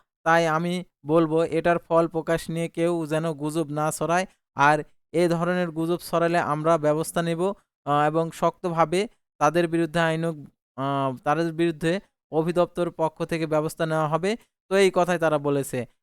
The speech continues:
এখন তাহলে বুঝতে পারছেন প্রাথমিক শিক্ষা অধিদপ্তরের প্রশ্নপত্র আর কি ফাঁস হয়েছে, কিন্তু এটার হচ্ছে পরীক্ষার আর কি ফাঁস হলেও, আহ, তাদেরকে ধরেছে। তো এই নিয়োগ বিজ্ঞপ্তিটি আর কি বাতিল হবে না।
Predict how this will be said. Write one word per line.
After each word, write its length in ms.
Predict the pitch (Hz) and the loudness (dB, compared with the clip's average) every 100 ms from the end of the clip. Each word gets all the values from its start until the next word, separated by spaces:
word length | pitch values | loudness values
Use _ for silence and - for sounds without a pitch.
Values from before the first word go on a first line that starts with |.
| - | -4
এখন 360 | 160 208 196 | 0 0 -2
তাহলে 340 | 185 175 185 185 | -2 0 2 0
বুঝতে 320 | 175 170 185 | -2 -2 0
পারছেন 400 | 170 165 160 160 | 4 2 2 -4
প্রাথমিক 460 | 165 160 180 180 - | 0 0 0 -4 -4
শিক্ষা 320 | 175 - 170 | -6 -4 0
অধিদপ্তরের 580 | 160 165 165 - 165 165 | 0 2 0 2 -2 -2
প্রশ্নপত্র 760 | 160 151 156 156 151 147 156 | -8 -8 -8 -6 -4 -4 0
আর 180 | 156 147 | 0 0
কি 220 | - 185 - _ _ - | -4 -8 -8 _ _ 0
ফাঁস 260 | 160 - | 2 2
হয়েছে, 520 | - 165 196 - 190 - _ _ - | 2 4 4 4 0 -4 _ _ -2
কিন্তু 420 | 214 220 202 214 - | -2 0 0 0 0
এটার 260 | 170 180 | 0 2
হচ্ছে 280 | 180 175 190 | 2 0 -4
পরীক্ষার 520 | - 165 170 - 170 | -2 0 0 0 0
আর 120 | 160 143 | 0 -2
কি 100 | 170 | -8
ফাঁস 400 | - 165 175 - | 0 2 2 -2
হলেও, 360 | 170 190 214 - _ _ | 0 0 -2 -6 _ _
আহ, 220 | 143 151 | 2 2
তাদেরকে 420 | 151 156 170 185 | 2 2 0 0
ধরেছে। 600 | 160 143 170 202 - 202 254 _ _ - | -2 2 4 4 2 0 0 _ _ 4
তো 280 | 180 180 175 - | 8 8 6 2
এই 200 | 170 208 | 4 4
নিয়োগ 260 | 202 190 196 | 6 4 2
বিজ্ঞপ্তিটি 640 | 180 185 196 - 196 196 185 | -2 0 0 2 -2 2 2
আর 100 | 175 | 2
কি 80 | |
বাতিল 440 | 160 165 160 170 151 | 2 4 4 2 -2
হবে 280 | 147 135 120 | 0 0 -2
না। 180 | 104 | -6